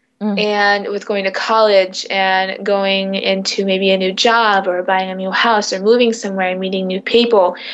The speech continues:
Speaker 2: I think that with change, it involves people as well, not just
Speaker 1: Yeah.
Speaker 2: yourself.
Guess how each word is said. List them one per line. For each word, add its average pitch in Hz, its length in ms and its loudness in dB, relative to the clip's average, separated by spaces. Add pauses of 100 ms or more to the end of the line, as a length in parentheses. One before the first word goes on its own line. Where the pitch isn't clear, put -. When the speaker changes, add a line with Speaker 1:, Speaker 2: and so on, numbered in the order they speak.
(160)
Speaker 2:
I 220 160 0
think 285 540 -6 (1120)
that 240 200 0
with 233 180 -4
change, 202 800 -10
it 208 240 -6 (300)
involves 196 680 -6 (360)
people - 520 -4
as 196 140 -2
well, 185 120 -4
not 190 180 -2
just - 180 -12
Speaker 1:
Yeah. 160 80 -6
Speaker 2:
yourself. - 600 -6